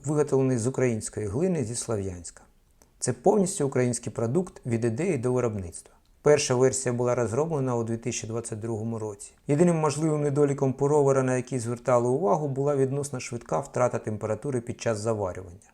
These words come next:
Та вже у дві тисячі двадцять третьому році з'явилась модель Series two або Next Gen, яка поліпшувала цей недолік. Давайте детальніше поглянемо на обидві версії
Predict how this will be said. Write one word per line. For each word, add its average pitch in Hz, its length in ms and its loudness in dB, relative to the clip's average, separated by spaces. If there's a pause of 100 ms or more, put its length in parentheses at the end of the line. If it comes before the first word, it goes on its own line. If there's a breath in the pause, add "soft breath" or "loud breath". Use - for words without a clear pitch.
(140)
Та 123 120 4
вже 120 180 2
у 143 120 6
дві 120 140 2
тисячі 120 280 -4
двадцять 107 320 -6
третьому 117 400 -4
році 202 440 -2 (280 soft breath)
з'явилась 190 500 2
модель 135 340 4
Series 107 600 -4
two 202 220 0 (100)
або 131 240 2
Next 139 200 0
Gen, 131 360 0 (340 soft breath)
яка 220 300 4
поліпшувала 123 800 -2
цей 107 260 -6
недолік. 90 520 -10 (300)
Давайте 170 380 2
детальніше 131 640 2
поглянемо 107 560 -2
на 113 200 0
обидві 107 400 -2
версії 156 720 -4